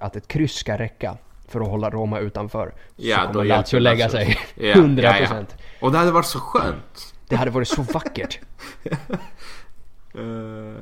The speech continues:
Speaker 2: vad säger du, resultat? Var
Speaker 1: Ja.
Speaker 2: realistisk.
Speaker 1: Mm, äh, en, eh, två noll,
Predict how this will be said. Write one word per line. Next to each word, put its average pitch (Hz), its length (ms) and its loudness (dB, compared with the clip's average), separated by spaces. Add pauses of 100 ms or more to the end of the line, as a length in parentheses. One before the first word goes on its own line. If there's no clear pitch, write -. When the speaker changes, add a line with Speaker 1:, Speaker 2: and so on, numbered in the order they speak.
Speaker 2:
vad 147 240 4
säger 143 220 6
du, 117 120 2
resultat? 131 540 0 (2000)
Var 147 120 4
Speaker 1:
Ja. 175 60 6
Speaker 2:
realistisk. 135 640 2 (640)
Speaker 1:
Mm, 180 380 2
äh, 160 840 -2
en, 160 200 0
eh, 151 140 -2 (2250)
två 190 200 0
noll, 139 180 0